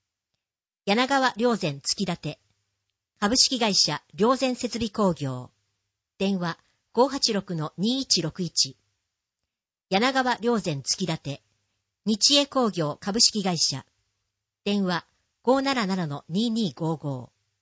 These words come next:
二十四日から三十日。伊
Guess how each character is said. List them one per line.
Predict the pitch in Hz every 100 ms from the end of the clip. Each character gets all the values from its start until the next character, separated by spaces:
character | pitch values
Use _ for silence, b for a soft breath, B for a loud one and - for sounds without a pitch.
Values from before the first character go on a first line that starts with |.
| _ _ _ _ _ _ _ _ _ _
二 | - 285
十 | 254 214
四 | 180
日 | - 214
か | 214
ら | 202
三 | 190 202 220
十 | 220 185
日。 | 151 -
伊 | 147